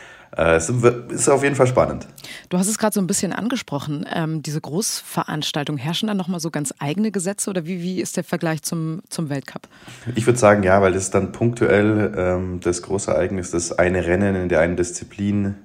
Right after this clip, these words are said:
Speaker 1: für die jeweiligen Athleten, ähm, ist, wo man einfach, ja, mehr riskiert, wo man über die hundert Prozent rausgeht und das Hop- oder Top, äh, Ding so ein bisschen im Kopf hat. Und wenn dann,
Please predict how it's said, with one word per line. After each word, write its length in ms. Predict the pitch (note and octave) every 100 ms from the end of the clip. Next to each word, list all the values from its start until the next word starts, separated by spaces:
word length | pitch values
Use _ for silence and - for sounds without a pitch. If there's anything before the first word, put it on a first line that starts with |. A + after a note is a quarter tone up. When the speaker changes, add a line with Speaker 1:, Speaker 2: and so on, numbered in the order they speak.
| -
Speaker 1:
für 580 | - - F#2 F2 F2 - - - - -
die 100 | F2+
jeweiligen 500 | F#2+ F#2 F2 F2 D#2+
Athleten, 640 | - - F2+ F#2 F2+ F2+ - - -
ähm, 500 | E2 D#2+ E2 D#2+ D#2+ - _
ist, 280 | - F#2+ -
wo 60 | E2+
man 180 | E2+ -
einfach, 580 | F2 - D#2+ - - - _ _ _ _ _ -
ja, 260 | D#2 - -
mehr 180 | E2+ E2+
riskiert, 440 | E2+ - D#2 C#2+
wo 60 | D#2
man 180 | E2+ E2
über 180 | F#2+
die 100 | F2
hundert 280 | F2+ F#2 F2+
Prozent 360 | F#2 - F2 D#2+
rausgeht 540 | E2 F2+ - F#2 F2+
und 560 | - D#2+ E2 E2+ E2+ - - - - - - _
das 380 | F#2 F2 - -
Hop- 200 | F#2 -
oder 160 | F2 E2+
Top, 280 | - G2+ - - _ -
äh, 180 | F2
Ding 220 | E2 F2+ F#2
so 140 | F2+
ein 40 |
bisschen 220 | F2 - F2+
im 60 | F2+
Kopf 300 | F#2+ - F#2
hat. 280 | E2 - -
Und 420 | D#2+ D#2+ E2 -
wenn 280 | D#2+ E2 E2
dann, 540 | E2 F#2 G2+ G2 -